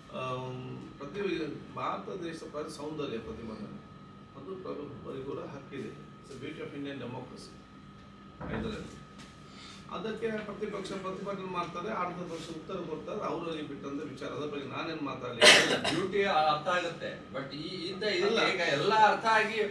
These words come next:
Speaker 2: ಮುಂಜಾನೆ ಸಂಜೆ ತನಕ ಇದು ಮಾಡ್ತಾರೆ ಅಂತಂದ್ರೆ
Speaker 1: ಅದು ಅವ್ರು
Speaker 2: is that
Speaker 1: ಕೇಳ್ಬೇಕು.
Speaker 2: ಅಲ್ಲ, ಈಗ ಇದು ಆಡಳಿತ ಪಕ್ಷದ ಫೇಲ್ಯೂರ್ ಅಲ್ವಾ? ಅಂದ್ರೆ to convince
Speaker 1: See,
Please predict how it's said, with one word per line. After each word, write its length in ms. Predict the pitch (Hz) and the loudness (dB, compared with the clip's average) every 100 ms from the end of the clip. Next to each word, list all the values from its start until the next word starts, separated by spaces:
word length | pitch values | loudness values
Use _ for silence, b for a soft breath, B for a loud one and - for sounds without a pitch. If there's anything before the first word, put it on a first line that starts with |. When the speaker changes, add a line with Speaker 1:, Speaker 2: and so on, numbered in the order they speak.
| - - - - 139 | -2 -14 -16 -10 -6
Speaker 2:
ಮುಂಜಾನೆ 300 | 165 202 214 | 0 4 4
ಸಂಜೆ 300 | 185 185 208 | 4 2 2
ತನಕ 340 | 214 202 196 170 | 0 4 4 6
ಇದು 100 | 208 | 4
ಮಾಡ್ತಾರೆ 380 | 202 196 190 180 | 6 4 4 4
ಅಂತಂದ್ರೆ 540 | 170 151 143 - - - | 2 0 -2 -4 -8 -8
Speaker 1:
ಅದು 200 | 180 208 | -4 0
ಅವ್ರು 160 | 220 - | 4 6
Speaker 2:
is 60 | 247 | 8
that 140 | 240 | 8
Speaker 1:
ಕೇಳ್ಬೇಕು. 400 | 214 175 143 143 | 6 4 2 2
Speaker 2:
ಅಲ್ಲ, 140 | 214 | 4
ಈಗ 200 | 208 196 | 4 4
ಇದು 420 | 180 175 175 - - | 2 0 -2 -6 -4
ಆಡಳಿತ 300 | 226 240 226 | 2 4 2
ಪಕ್ಷದ 320 | 208 - - | -2 -4 2
ಫೇಲ್ಯೂರ್ 300 | 220 233 196 | 4 6 6
ಅಲ್ವಾ? 200 | 139 156 | 6 4
ಅಂದ್ರೆ 200 | 202 214 | 4 2
to 320 | - - 190 | 0 -6 -2
convince 420 | 151 - 240 247 - - - - - | 0 0 -2 -2 -4 -6 -8 -8 -4
Speaker 1:
See, 480 | 185 151 127 113 110 | 0 2 2 0 -2